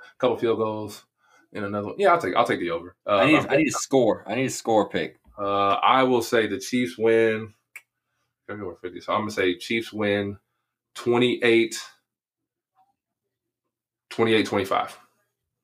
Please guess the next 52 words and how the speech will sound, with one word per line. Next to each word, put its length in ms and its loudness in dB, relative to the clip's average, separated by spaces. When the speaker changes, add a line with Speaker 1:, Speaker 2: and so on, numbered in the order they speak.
Speaker 2:
All 80 -6
right, 240 -2
all 60 -12
right. 200 -14
That's 200 -6
not 180 -8
bad. 200 0
That's 220 -4
not 180 -2
too 160 -4
far 260 2
off, 180 2
but 100 0
I, 220 4
I'm, 220 0
t-, 120 -10
I'm 220 2
doing 180 2
the 80 -4
same. 340 0
I'm 260 0
not, 280 2
Speaker 1:
No, 80 6
no, 80 6
Speaker 2:
I'm 140 0
Speaker 1:
take 100 4
Speaker 2:
not 100 4
Speaker 1:
that 0 -
back. 160 2
Speaker 2:
taking 100 -12
the 100 2
Chiefs. 200 2
Speaker 1:
Twenty, 160 2
twenty, 100 -8
twenty-eight, 320 2
twenty-four. 380 0
Take 140 -2
that 60 -4
back. 140 0
I'm 80 -10
sorry. 180 -10
Twenty-eight, 280 -8
Speaker 2:
Twenty-eight, 340 -2
twenty-four. 560 -4
There 120 -4
you 120 0
Speaker 1:
Yep, 20 -4
Speaker 2:
go. 180 -6
Speaker 1:
that's 120 -10
my 60 -8
final 240 -8
score. 240 -20